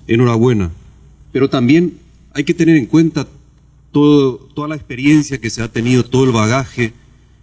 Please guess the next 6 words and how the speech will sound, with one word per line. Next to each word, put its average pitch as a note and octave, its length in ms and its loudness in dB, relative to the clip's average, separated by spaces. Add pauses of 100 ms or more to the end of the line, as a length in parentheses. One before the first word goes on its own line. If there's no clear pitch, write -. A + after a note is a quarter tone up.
(140)
de A#2 240 0
fracasos - 960 -6 (560)
de A2 140 0
supuestos C3+ 500 -4
planes A#2+ 340 -2
anteriores A#2 720 0